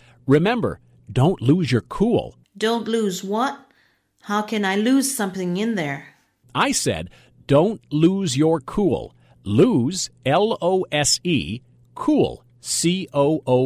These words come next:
Speaker 1: L. Don't lose your cool means stay calm. Don't get angry.
Speaker 2: Oh, I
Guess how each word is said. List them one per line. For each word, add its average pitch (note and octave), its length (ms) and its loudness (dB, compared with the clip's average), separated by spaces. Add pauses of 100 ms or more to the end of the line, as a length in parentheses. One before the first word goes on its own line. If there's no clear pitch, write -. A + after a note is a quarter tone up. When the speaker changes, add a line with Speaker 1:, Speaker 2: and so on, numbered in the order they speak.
(120)
Speaker 1:
L. G2+ 240 0 (600)
Don't D#3 280 4 (120)
lose G3+ 260 0
your C3 160 2 (160)
cool G#2 340 0
means D3 460 0 (220)
stay D#3+ 200 2
calm. D#3+ 440 -2 (440)
Don't A#2+ 320 0
get D#3+ 80 6
angry. D3+ 480 0 (560)
Speaker 2:
Oh, E3 400 0 (240)
I A#3+ 120 4